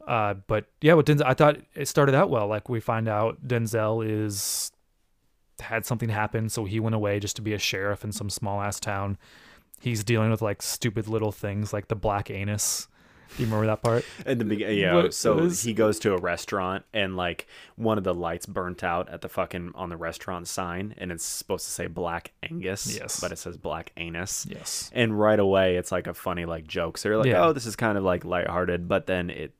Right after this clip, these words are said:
Speaker 2: it's
Speaker 1: There's
Speaker 2: just
Speaker 1: no,
Speaker 2: bull-
Speaker 1: there's no more of that.
Speaker 2: <laughs>
Speaker 1: I think it was just kind of show, like, "Oh, he's dealing with stupid shit
Speaker 2: Yeah,
Speaker 1: now.
Speaker 2: yeah,
Speaker 1: He's
Speaker 2: yeah.
Speaker 1: no longer dealing with murders."
Speaker 2: Homicide. He's no longer a homicide
Speaker 1: Yeah.
Speaker 2: detective. Now he's just, like, a
Speaker 1: Yeah,
Speaker 2: normal basic cop.
Speaker 1: that setup was cool, and then he's gotta deal with some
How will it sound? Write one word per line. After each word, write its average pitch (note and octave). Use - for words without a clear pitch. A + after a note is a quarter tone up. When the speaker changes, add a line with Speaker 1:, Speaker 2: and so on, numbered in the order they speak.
Speaker 2:
it's -
Speaker 1:
There's A#2
Speaker 2:
just G#2+
Speaker 1:
no, A2+
Speaker 2:
bull- -
Speaker 1:
there's A#2
no C3
more D#3+
of D3+
that. A2
Speaker 2:
<laughs> -
Speaker 1:
I A#2+
think G#3
it B3+
was G#3
just D#3+
kind D3
of B2+
show, B2
like, A#2
"Oh, A#2
he's G#2
dealing A#2
with G#2
stupid -
shit D3+
Speaker 2:
Yeah, A2+
Speaker 1:
now. -
Speaker 2:
yeah, E2
Speaker 1:
He's C#3
Speaker 2:
yeah. C#3+
Speaker 1:
no C#3
longer B2+
dealing A2
with G#2
murders." F#2+
Speaker 2:
Homicide. F#2+
He's G2
no A#2
longer G#2
a F#2
homicide F#2+
Speaker 1:
Yeah. F#2
Speaker 2:
detective. E2+
Now E2+
he's E2+
just, -
like, E2+
a -
Speaker 1:
Yeah, A3+
Speaker 2:
normal -
basic -
cop. -
Speaker 1:
that E3+
setup A3
was C#3
cool, B2+
and C3
then C3
he's C3+
gotta C3
deal C3
with C3
some B2+